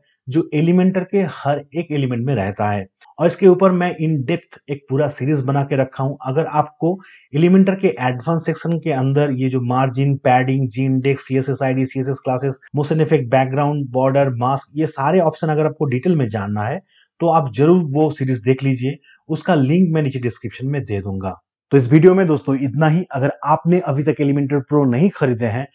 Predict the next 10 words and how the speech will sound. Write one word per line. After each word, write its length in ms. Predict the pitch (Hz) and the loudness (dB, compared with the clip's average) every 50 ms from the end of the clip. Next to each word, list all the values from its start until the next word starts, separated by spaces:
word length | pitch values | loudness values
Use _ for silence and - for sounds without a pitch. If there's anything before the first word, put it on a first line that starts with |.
| _ _ _ _ - | _ _ _ _ -4
और 180 | 135 156 151 - - | -2 -2 -2 -4 -2
खरीदने 380 | - 175 185 208 190 196 196 | 2 4 6 6 6 6 4
के 120 | 165 156 170 | 4 2 2
लिए 140 | 147 135 117 | 2 2 2
सोच 340 | - - 156 175 175 - - | 0 2 4 4 4 4 2
रहे 140 | 135 127 120 | 2 2 2
हैं 200 | 107 120 135 - - _ _ _ _ _ - | 0 -2 -6 -6 -10 _ _ _ _ _ 2
तो 60 | 160 147 | 2 4
डिस्क्रिप्शन 600 | 120 110 147 151 - - 208 185 - - 196 190 | 4 4 4 2 2 2 0 0 0 0 2 4
में 240 | 175 151 160 196 | 4 4 2 0